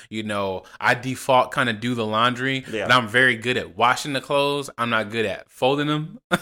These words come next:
Speaker 2: Okay,
Speaker 1: you know
Speaker 2: right,
Speaker 1: what,
Speaker 2: right.
Speaker 1: necessarily.
Speaker 2: Right.
Speaker 1: Or my wife is particularly good at cooking. She's not really good at washing the dishes, though.
Speaker 2: Yeah.
Speaker 1: You know what I mean? So to really n-, just get through all of the muck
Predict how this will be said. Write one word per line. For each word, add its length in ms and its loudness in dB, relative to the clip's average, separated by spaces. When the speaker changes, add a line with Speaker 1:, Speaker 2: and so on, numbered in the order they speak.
Speaker 2:
Okay, 200 6
Speaker 1:
you 80 6
know 120 6
Speaker 2:
right, 100 2
Speaker 1:
what, 140 6
Speaker 2:
right. 80 2
Speaker 1:
necessarily. 580 2
Speaker 2:
Right. 260 -4
Speaker 1:
Or 80 0
my 100 4
wife 280 4
is 100 -4
particularly 400 -4
good 240 -4
at 240 2
cooking. 580 -4
She's 140 -10
not 160 -2
really 160 -4
good 160 -2
at 180 -2
washing 320 4
the 80 0
dishes, 460 -4
though. 340 0
Speaker 2:
Yeah. 200 -8
Speaker 1:
You 120 2
know 60 4
what 60 2
I 40 -4
mean? 180 -4
So 480 0
to 100 -6
really 640 -4
n-, 300 -8
just 300 -4
get 260 -4
through 220 -4
all 240 0
of 80 -6
the 80 -2
muck 420 -4